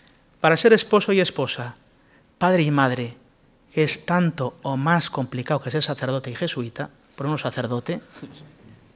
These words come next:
no hay grado. La gente se planta en las vísperas de la boda con el cursillo prematrimonial, que son como mucho diez horas.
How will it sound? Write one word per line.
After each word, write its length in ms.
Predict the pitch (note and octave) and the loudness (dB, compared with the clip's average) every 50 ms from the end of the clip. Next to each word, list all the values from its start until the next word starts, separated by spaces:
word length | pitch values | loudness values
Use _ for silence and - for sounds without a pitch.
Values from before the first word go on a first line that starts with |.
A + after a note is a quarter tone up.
| _ - - | _ -14 -8
no 320 | E3 D#3+ F3+ G#3+ A3+ A3+ | -4 -2 0 2 4 4
hay 160 | A3 A3+ G#3+ | 4 4 4
grado. 500 | G3 G#3+ A#3 A#3+ A#3+ A3+ F#3 D3 C3 B2 - - - _ - - - - - - - - - - - - - - _ - _ _ _ _ _ _ _ _ - - - - - | 6 6 6 6 6 6 4 4 2 -4 -12 -20 -20 _ -8 -8 -8 -8 -8 -12 -16 -20 -20 -20 -20 -20 -20 -20 _ -20 _ _ _ _ _ _ _ _ -20 -20 -20 -10 0
La 120 | E3 E3 E3 | 2 4 4
gente 180 | A#3 A3 B3 | 6 6 6
se 100 | A3 A3+ | 4 4
planta 680 | G3 A3+ A3 A#3+ A#3+ A3 A#3 A#3 A3+ A3+ A3+ A3+ - - - - - | 4 6 8 8 8 6 6 6 4 4 4 2 -2 -8 -16 -8 -4
en 100 | G3+ G3 | 0 2
las 140 | F#3+ F3+ F#3 | 2 2 2
vísperas 320 | A3+ G#3 - - A3 A3 | 2 0 2 4 4 6
de 80 | G#3 A3+ | 6 6
la 100 | A3 A3 | 6 6
boda 400 | G#3 A#3 A#3 A#3 B3 B3 B3 - | 6 6 6 6 6 4 2 0
con 120 | - F#3+ F#3+ | 0 2 2
el 100 | F#3+ F#3+ | 2 2
cursillo 320 | - G3 F3+ - B3+ C4 | 0 0 0 2 2 2
prematrimonial, 800 | B3+ A#3+ A3 G3+ F#3+ F3 F3+ E3 F3 F#3+ G#3 A#3 A#3+ G#3+ F3 - | 4 4 4 4 2 2 2 0 0 2 2 4 4 4 2 0
que 140 | - E3 D#3 | -2 -2 0
son 160 | - A#3 A#3+ | 2 2 4
como 180 | A#3 A#3+ A3+ A3+ | 4 4 4 4
mucho 220 | A#3+ A#3+ - B3 | 4 4 4 4
diez 200 | A#3 A#3+ A#3+ - B3 | 4 4 2 4 6
horas. 640 | A#3+ A#3+ - D3 C3+ - - - - - - - | 6 6 6 4 4 2 -2 -6 -6 -8 -12 -18